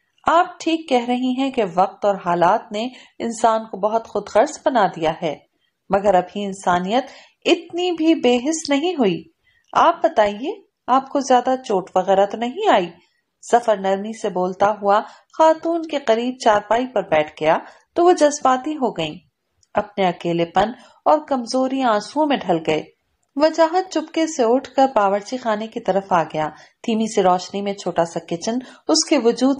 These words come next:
से कितना खूबसूरत लग रहा था। वो अपने काम में इतनी महव थी कि उसके आने का एहसास ही नहीं हुआ। "आप बिला वजह तकल्लुफ कर रही हैं," वजाहत ने आहिस्तगी से कहा तो वो चौंक कर मुड़ी। अरे आप, "आप यहाँ क्यों आए हैं?"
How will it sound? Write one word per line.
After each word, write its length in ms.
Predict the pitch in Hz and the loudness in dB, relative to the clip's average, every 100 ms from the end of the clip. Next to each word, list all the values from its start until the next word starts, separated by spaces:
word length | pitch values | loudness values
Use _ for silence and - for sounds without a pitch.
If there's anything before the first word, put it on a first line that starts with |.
| - | -4
से 100 | 262 | -4
कितना 340 | 254 - 262 | -6 -2 -2
खूबसूरत 580 | 262 - - 247 349 381 | 0 -6 -6 0 2 2
लग 180 | 220 185 | 0 0
रहा 200 | 180 175 | 0 -2
था। 360 | - 160 - _ _ _ _ - | -2 -8 -8 _ _ _ _ 0
वो 60 | |
अपने 280 | 196 190 190 | 0 0 -8
काम 320 | 185 180 180 | -2 0 0
में 100 | 180 | -2
इतनी 220 | 175 - 170 | -6 -8 -8
महव 300 | 160 175 208 | -6 -2 -2
थी 420 | - - 208 - - _ | -4 -6 -6 -6 -14 _
कि 80 | - | 2
उसके 260 | 349 330 294 | 2 4 4
आने 260 | 254 247 | 4 2
का 140 | 262 277 | 2 0
एहसास 480 | 247 - 226 233 - | 0 2 2 2 -2
ही 40 | |
नहीं 280 | 339 254 220 | -2 -2 -4
हुआ। 380 | 190 170 147 _ _ _ _ _ _ - | 0 0 0 _ _ _ _ _ _ 0
"आप 180 | 285 | 0
बिला 380 | 320 - 262 277 | -2 -4 -2 0
वजह 260 | 320 330 330 | 2 2 2
तकल्लुफ 440 | 320 285 247 226 | 0 0 0 0
कर 160 | - 196 | 2 2
रही 260 | 185 185 | 2 -6
हैं," 480 | 190 165 - - - 196 | -4 -4 -6 -16 -4 -4
वजाहत 420 | 202 214 226 226 | 2 0 0 -6
ने 60 | 202 | -6
आहिस्तगी 480 | 190 202 - 190 208 | -6 -10 -12 -12 -10
से 140 | 190 | -6
कहा 260 | 190 196 262 | -6 -2 -2
तो 140 | 349 | 0
वो 100 | 330 | -2
चौंक 340 | 330 277 302 - | 0 -2 -2 -2
कर 100 | 269 | 0
मुड़ी। 360 | 220 190 165 - _ _ _ | 0 -2 -4 -10 _ _ _
अरे 200 | 269 330 | 0 2
आप, 360 | 269 285 381 _ _ _ - | 0 -2 -6 _ _ _ 0
"आप 200 | 285 349 403 | 0 0 -2
यहाँ 220 | 392 381 | 0 0
क्यों 220 | 294 247 | 2 2
आए 200 | 214 214 | 2 0
हैं?" 120 | 269 | -4